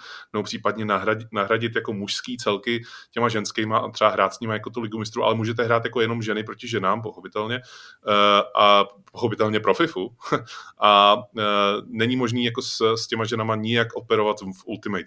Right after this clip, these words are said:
týmu. Jako je to prostě takový jako levoboček v rámci série fifa, což mi přijde strašná škoda, protože jednak ženský fotbal je na vzestupu a za druhý, eh, pokud by si trošku dali práci, tak by to nevypadalo takhle strašně odflákle, jako to vypadá posledních pár let,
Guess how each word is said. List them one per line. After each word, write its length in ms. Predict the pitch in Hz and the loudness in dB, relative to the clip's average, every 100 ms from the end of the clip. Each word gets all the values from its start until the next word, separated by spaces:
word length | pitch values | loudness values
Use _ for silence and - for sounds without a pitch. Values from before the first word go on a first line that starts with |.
| - | -12
týmu. 300 | 95 87 92 | -16 -16 -16
Jako 200 | - 101 | -8 -6
je 60 | |
to 120 | 92 104 | -6 -8
prostě 260 | 104 104 | -6 -6
takový 200 | - 113 | -4 0
jako 220 | 101 110 - - - _ | 0 0 -6 -14 -20 _
levoboček 720 | 101 104 120 120 120 - 117 113 | 2 6 6 4 0 2 0 2
v 40 | |
rámci 340 | 110 104 - | 0 0 -4
série 360 | 120 107 104 110 | -2 0 2 2
fifa, 320 | - - 110 | 0 -4 -4
což 160 | 113 110 | -4 -12
mi 80 | 117 | -8
přijde 240 | 120 117 | -6 -6
strašná 400 | - 110 - 123 | -4 -4 -2 -4
škoda, 320 | - 110 98 | -2 -2 -2
protože 420 | - - 95 104 - - - - | -4 -14 -6 -4 -6 -10 -20 -2
jednak 300 | 104 107 110 | -2 0 -4
ženský 300 | 113 104 - | -4 -4 -4
fotbal 280 | 117 113 117 | -4 0 2
je 60 | 117 | 2
na 80 | |
vzestupu 540 | 110 107 - 120 110 - _ _ - | 0 -4 -10 -10 -10 -10 _ _ 0
a 340 | 104 104 104 104 | 2 2 0 -2
za 100 | 101 | -4
druhý, 380 | 107 110 117 117 - _ - | -2 -4 -6 -8 -20 _ 0
eh, 280 | 95 95 92 - | 2 2 0 -6
pokud 220 | 110 117 | -8 -6
by 100 | 117 | -4
si 120 | 131 | -4
trošku 300 | 120 117 135 | -4 -2 0
dali 180 | 120 127 | 2 4
práci, 380 | 120 113 - 117 | 6 6 4 -2
tak 120 | 123 | -2
by 80 | 123 | 0
to 120 | 117 | 0
nevypadalo 420 | 110 113 117 117 | 0 2 2 2
takhle 240 | 113 113 | 0 -2
strašně 420 | 113 - 113 - 117 | -4 0 -2 -2 -6
odflákle, 540 | - - 113 113 113 | -4 4 4 6 0
jako 140 | 113 | 0
to 80 | 107 | -4
vypadá 260 | 107 110 110 | -2 2 2
posledních 360 | 113 107 117 | 0 -8 -4
pár 220 | 113 107 104 | 2 4 4
let, 160 | 107 | 0